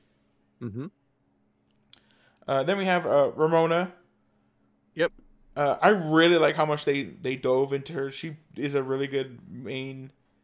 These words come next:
Speaker 2: protagonist.
Speaker 1: Yeah, I really enjoyed it as well.
Speaker 2: Yeah, really cool, fun, bright hair colors as well.
Speaker 1: I like that she became a, a stunt woman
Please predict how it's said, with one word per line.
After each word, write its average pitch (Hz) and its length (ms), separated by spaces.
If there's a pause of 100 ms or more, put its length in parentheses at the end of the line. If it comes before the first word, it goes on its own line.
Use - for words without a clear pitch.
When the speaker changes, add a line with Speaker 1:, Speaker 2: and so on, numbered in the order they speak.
(140)
Speaker 2:
protagonist. 139 840 (760)
Speaker 1:
Yeah, 120 240
I 107 60
really 113 320
enjoyed 104 300
it 101 100
as 101 120
well. 101 360 (580)
Speaker 2:
Yeah, 120 340
really 147 320
cool, 151 320
fun, 151 600 (340)
bright 139 520
hair 143 200
colors 139 420
as 135 140
well. 135 380 (1000)
Speaker 1:
I - 40
like 160 200
that 151 160
she 156 80
became 151 340
a, 143 320
a 120 80
stunt 175 280
woman 117 420